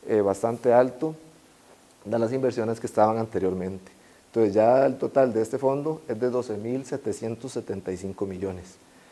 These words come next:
Este es el informe del saldo de ese préstamo del fondo de contingencia,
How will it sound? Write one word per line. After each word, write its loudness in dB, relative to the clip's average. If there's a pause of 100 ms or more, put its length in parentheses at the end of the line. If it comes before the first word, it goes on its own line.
(340)
Este -6
es 0
el 6
informe 4
del 4
saldo 6 (180)
de 2
ese 0
préstamo -2
del -2
fondo -2
de 2
contingencia, -2